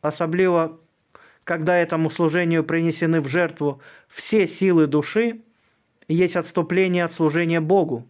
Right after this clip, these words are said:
и верный признак ниспадения в глубочайшую,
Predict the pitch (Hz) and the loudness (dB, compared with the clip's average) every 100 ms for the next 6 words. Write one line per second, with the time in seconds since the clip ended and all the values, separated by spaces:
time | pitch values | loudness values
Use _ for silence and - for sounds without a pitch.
0 | _ _ - - _ - 156 165 233 208 | _ _ -20 -20 _ 0 0 2 2 2
1 | 208 202 196 202 175 170 175 165 - 151 | 2 2 0 2 0 -2 0 -2 -2 -2
2 | 151 214 202 185 170 170 - _ _ 131 | 2 2 2 0 -2 -8 -20 _ _ -10
3 | 131 165 208 220 220 214 185 - - 135 | 0 2 4 2 0 0 0 -2 -6 -6
4 | 131 | -6